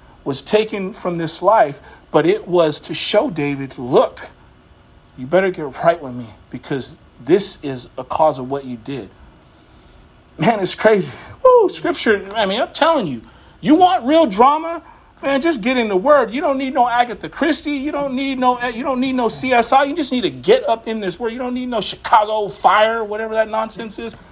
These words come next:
Get in the Word of God. You will be blown away. La-, a couple weeks ago, we were talking about when, you know, the, the, the mothers had to cook their babies. They're eating their babies. And ca-, I mean, what in the world? Lord,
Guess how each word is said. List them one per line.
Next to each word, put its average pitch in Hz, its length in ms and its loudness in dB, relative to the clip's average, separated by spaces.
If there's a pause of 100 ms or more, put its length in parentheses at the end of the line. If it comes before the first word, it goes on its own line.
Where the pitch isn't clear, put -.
(180)
Get 220 160 4
in 226 140 4
the 180 60 0
Word 165 220 0
of 139 120 -6
God. 156 300 4
You 214 80 -8
will 202 100 -2
be 170 160 -6
blown 170 540 2
away. 165 580 -2 (400)
La-, 151 220 6
a - 40 -8
couple 202 260 2
weeks 208 140 -6
ago, 185 180 0
we 190 80 4
were 190 80 0
talking 185 220 0
about 180 180 -2
when, 165 220 -4 (340)
you 214 80 -10
know, 156 200 -4
the, 135 240 -6
the, 135 180 -8
the 147 100 -4
mothers 180 340 0
had 208 80 -4
to 131 100 -10
cook 220 240 -4
their 185 100 -2
babies. 190 360 -2
They're 202 200 -4
eating 214 220 -12
their 196 120 -4
babies. 190 400 -4
And 151 120 -10
ca-, - 160 -8
I 170 80 -2
mean, 156 160 -10 (180)
what 320 220 -2
in 320 120 -10
the 117 80 -8
world? 415 640 -2 (380)
Lord, 440 340 2